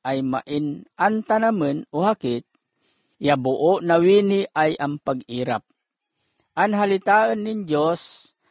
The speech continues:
ya kaganawan ang pipaniwala ay mihmihay nawini, ya an ingaten iglesia. Hi Apo Isos, ya ulo nin nawini. Ya Diyos ay ang gumawa,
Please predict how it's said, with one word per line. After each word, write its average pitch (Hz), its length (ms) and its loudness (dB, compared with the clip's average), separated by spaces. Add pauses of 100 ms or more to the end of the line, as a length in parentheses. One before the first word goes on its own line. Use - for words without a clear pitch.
(140)
ya 135 160 0
kaganawan 135 880 0
ang 180 160 -6
pipaniwala 147 1040 0 (240)
ay 156 160 0
mihmihay 147 800 2
nawini, 156 960 -2 (400)
ya 160 400 4
an 156 320 -2
ingaten 160 960 0
iglesia. 127 800 -2 (800)
Hi 151 160 -2
Apo 202 320 2
Isos, 196 720 0
ya 147 240 0
ulo 175 640 4
nin 147 400 0
nawini. 127 640 0 (960)
Ya 139 200 0
Diyos 180 520 2
ay 160 320 0
ang 185 240 0
gumawa, 185 640 0